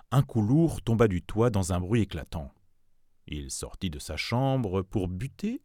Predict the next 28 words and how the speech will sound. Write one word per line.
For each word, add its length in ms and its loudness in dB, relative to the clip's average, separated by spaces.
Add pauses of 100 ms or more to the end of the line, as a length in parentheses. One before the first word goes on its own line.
(140)
sur 300 -2
un 80 0
renard 360 0
noir 520 -4 (160)
ficelé 600 -4
comme 200 -4
un 80 -8
cochon 400 -4
de 80 -8
sacrifice. 960 -8 (520)
Son 200 -2
regard 680 2 (160)
brillait 560 0
comme 160 0
une 100 2
flamme 260 0
de 80 2
bougie. 520 -6 (420)
Il 120 2
criait 300 -2
grâce. 580 -8 (880)
Ayant 260 0
compris 460 -2
qu'il 180 -6
s'agissait 640 -4
du 80 -6
vieux 240 -2
renard, 560 -4